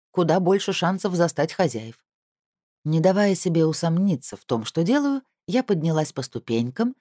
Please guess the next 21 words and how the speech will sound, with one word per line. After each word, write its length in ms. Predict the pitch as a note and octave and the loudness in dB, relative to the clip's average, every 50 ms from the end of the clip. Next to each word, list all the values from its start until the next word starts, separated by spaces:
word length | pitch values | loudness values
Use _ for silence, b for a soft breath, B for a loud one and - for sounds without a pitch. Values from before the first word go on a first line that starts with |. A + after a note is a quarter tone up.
| _ _ _ - | _ _ _ -4
и, 80 | - E3 | -2 0
убедившись, 640 | E3+ E3 D3 E3+ D#3 B2+ D3 C#3+ - - - C3 | 0 2 2 0 0 0 -2 -4 -4 -4 -6 -6
что 200 | C3 - - C3 | -6 -4 -4 -2
ни 160 | B2 C#3 F3 G3 | -2 0 -2 -2
колокольчика, 840 | - C3+ A2+ A2 G#2 - - G#2+ A2+ D3+ E3+ - - G3+ - G3+ | -2 -2 -4 -4 -4 -6 -4 -2 0 0 0 -2 -6 -2 -2 0
ни 140 | F3 C#3 A#2+ | 0 0 -2
специального 520 | - - - B2+ - C3+ A#2 A2+ A#2 A#2 B2 | -6 -6 -8 -6 -2 -2 -2 -2 -2 -4 -4
молоточка 560 | C3 C3 C#3 D3 D3 D3 A#2+ - - - - | -2 -2 -2 -2 -2 -2 -4 -6 -6 -8 -8
не 100 | A#2+ B2 | -8 -6
предусмотрено, 800 | - D#3 D#3 F3 G#3 - - - - - G3+ D#3+ B2 B2 A#2 A#2+ _ _ _ _ _ _ - | -6 -4 -2 -2 -2 0 0 -2 -2 -2 -2 -2 -2 -2 -4 -6 _ _ _ _ _ _ -6
вежливо 460 | C#3+ D3 G#3 A#3+ G#3+ G#3+ A#3 F#3+ A3 | -2 0 0 0 0 -2 -2 -2 -2
постучала 560 | A3 - D3 - - C#3 - - A#2 B2 C3 | -4 -6 -8 -8 -10 -12 -8 -6 -6 -4 -6
в 60 | B2+ B2+ | -6 -8
дверь. 360 | B2 - F#2 F#2 E2+ _ _ _ _ _ _ _ _ _ _ _ _ _ _ _ - | -14 -18 -20 -20 -20 _ _ _ _ _ _ _ _ _ _ _ _ _ _ _ -6
Тишину 400 | - F3 E3+ - A3 A#3 C#4 D4+ | -4 -4 0 0 0 2 2 2
разбавляли 640 | D4+ C#4 F#3 F3+ G3+ G#3 F#3+ G#3+ A#3+ B3 A3+ G3+ - | 0 0 0 2 0 2 2 4 2 4 2 2 0
уличные 540 | - F#3+ F#3 F3+ E3+ - - - C#3+ C3+ C3 | 2 2 2 2 0 -2 -4 -4 -2 -2 -2
шорохи, 680 | B2+ - - D3 E3+ G#3+ A3+ A3 G#3 F3 - - F#3+ F#3 | -4 -4 -2 0 0 0 0 -2 -4 -8 -10 -10 -10 -8
шелест 440 | E3 - - C3 A#2+ A#2+ A#2 - - | -6 -4 -2 -2 -2 -2 -2 -4 -4
садовой 340 | A#2+ A2+ A2+ A#2+ A2+ A#2 | -4 -2 -2 -2 -2 0
листвы 480 | A#2 A#2+ C3 B2+ - - D#3 A3 B3+ A#3 | -2 -2 -2 -6 -4 -2 0 0 0 -2